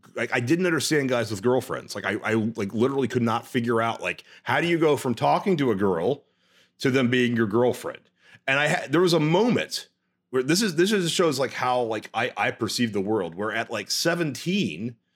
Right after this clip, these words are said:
just like it had never occurred to you to, to, to masturbate until you were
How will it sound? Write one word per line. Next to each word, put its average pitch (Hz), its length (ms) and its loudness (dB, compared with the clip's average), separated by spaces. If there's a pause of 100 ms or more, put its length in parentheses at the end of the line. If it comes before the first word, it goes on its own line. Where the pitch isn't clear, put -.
(120)
just 165 180 -2
like 147 180 -2
it 139 140 0
had 143 100 -2
never 143 240 0
occurred 151 320 0
to 135 60 -2
you 131 140 2
to, 104 100 -6
to, 107 360 -4
to 123 140 -6
masturbate 110 680 -2
until 107 260 -2
you 110 140 2
were 107 220 -2